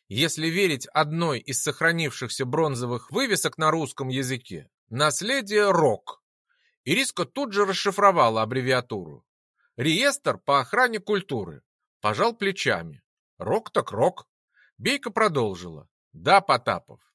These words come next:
Царинат, державший одну победу за другой, еще сумел втулить гражданам забуксовавший конфликт,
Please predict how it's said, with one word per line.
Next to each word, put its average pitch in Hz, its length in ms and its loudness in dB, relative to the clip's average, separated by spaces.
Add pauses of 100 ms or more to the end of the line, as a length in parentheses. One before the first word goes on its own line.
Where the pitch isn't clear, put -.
(140)
Царинат, 139 680 -2 (140)
державший 151 680 0
одну 170 400 0
победу 143 480 0
за 120 160 -6
другой, 151 540 -4 (360)
еще 131 460 -4
сумел 185 440 -4
втулить 202 600 -4
гражданам 131 800 0
забуксовавший 170 880 -2
конфликт, 185 720 -6